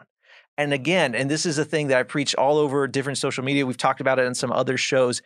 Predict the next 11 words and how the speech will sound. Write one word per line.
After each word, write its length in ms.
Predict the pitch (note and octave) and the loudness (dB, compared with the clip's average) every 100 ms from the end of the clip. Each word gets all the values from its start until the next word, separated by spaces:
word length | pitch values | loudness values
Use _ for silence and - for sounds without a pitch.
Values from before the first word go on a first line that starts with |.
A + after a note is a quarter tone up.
| - - _ - | -14 -20 _ -2
urgency 720 | D#3 F#3+ G3+ F#3 E3 - D#3+ | 2 4 4 0 -2 -2 -2
is 140 | C#3+ B2+ | -2 -4
the 180 | C3 - - | -8 -8 -4
enemy 480 | C#3 D3+ C3+ A2 | -2 0 -2 -4
here, 400 | G2+ - - - _ _ - | -8 -10 -10 -12 _ _ 0
right? 200 | B2+ B2+ | 0 2
What 140 | C#3 | 0
we 140 | D#3 | -2
don't 360 | D#3 D3+ D#3+ G3 | -4 0 0 0
wanna 360 | E3 F#3 E3 C#3 | -2 0 0 -2
do, 400 | C#3+ C3+ A2+ | -2 0 -2